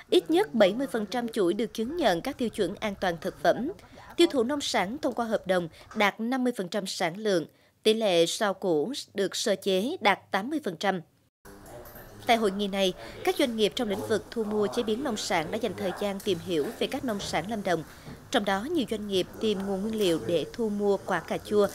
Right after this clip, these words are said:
thân gỗ, Magic S. Một số đơn vị thu mua trái tươi, có đơn vị thu mua để sơ chế thành nước ép,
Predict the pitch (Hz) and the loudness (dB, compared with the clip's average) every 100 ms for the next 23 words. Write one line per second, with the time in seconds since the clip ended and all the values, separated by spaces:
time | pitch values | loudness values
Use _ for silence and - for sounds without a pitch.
0 | - - 220 185 170 147 214 220 202 180 | -6 -4 -4 2 4 4 0 -4 -2 0
1 | 262 - - 226 - - - - - - | -2 -2 0 0 0 -6 -8 -8 -10 -14
2 | - - - 247 - 233 294 277 220 233 | -12 -6 2 4 6 2 4 2 2 4
3 | 196 175 240 226 220 233 277 240 240 214 | 6 4 2 0 0 -2 0 4 6 4
4 | - _ - 269 220 220 165 226 226 220 | -6 _ 2 2 4 4 2 2 -2 2
5 | 214 180 - 214 - 190 196 302 233 180 | 2 2 -2 -4 -2 -2 -2 -4 -4 -4
6 | - 247 370 | -4 0 0